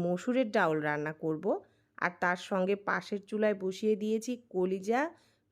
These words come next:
আর ফেফিসা যেটা বলি আমরা, এটা দিয়ে মিক্সড রান্না করেছি।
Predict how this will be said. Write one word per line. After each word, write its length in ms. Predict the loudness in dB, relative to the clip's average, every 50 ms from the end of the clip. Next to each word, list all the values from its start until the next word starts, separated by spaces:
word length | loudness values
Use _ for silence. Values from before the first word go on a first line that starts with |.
| -8 -4 0
আর 160 | 2 2 2 0 0
ফেফিসা 500 | 2 2 2 2 2 -2 -4 -2 0 0 0
যেটা 260 | 0 0 -2 -2 -2 -2
বলি 280 | -2 -2 -2 0 0 0
আমরা, 260 | 0 0 -2 -2 -4 -4 -6 -8 _ _ _ _ _ _ _ _ _ _
এটা 280 | -2 -2 0 2 4 2
দিয়ে 220 | 2 2 0 0 0 0 0 0
মিক্সড 400 | 0 2 0 0 -2 -4 -4 0
রান্না 360 | 0 2 2 2 2 0 -2
করেছি। 440 | -2 0 2 2 2 0 -2 -4 -6